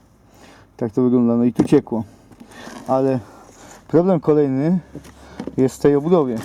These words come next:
która tu jest. Ten otwór, o tutaj, w którym pracuje ten uszczelniacz,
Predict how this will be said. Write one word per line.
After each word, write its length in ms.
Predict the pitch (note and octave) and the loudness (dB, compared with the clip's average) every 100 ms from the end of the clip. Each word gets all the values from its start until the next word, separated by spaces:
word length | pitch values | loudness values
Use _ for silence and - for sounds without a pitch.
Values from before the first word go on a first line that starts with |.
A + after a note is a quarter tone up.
| - | -8
która 220 | - C3+ | -2 -2
tu 140 | - | 2
jest. 300 | C#3 A2+ - - - - A#2 - - - - - - - - - | 0 0 -6 -18 -14 -10 -10 -8 -8 -8 -14 -14 -14 -12 -14 -4
Ten 220 | D3+ E3+ | 0 0
otwór, 480 | E3+ C3+ - C#3+ - | 0 -2 0 0 2
o 140 | C3 | -2
tutaj, 380 | A#2 C3+ B2+ C3 | 0 -2 0 0
w 100 | C#3 | -2
którym 300 | - - C3+ | -6 -2 0
pracuje 340 | C#3 B2+ D3+ C#3+ | 2 0 0 0
ten 200 | C#3 C3+ | 0 -2
uszczelniacz, 600 | - E3+ B2+ A#2 B2+ | 0 0 2 0 -2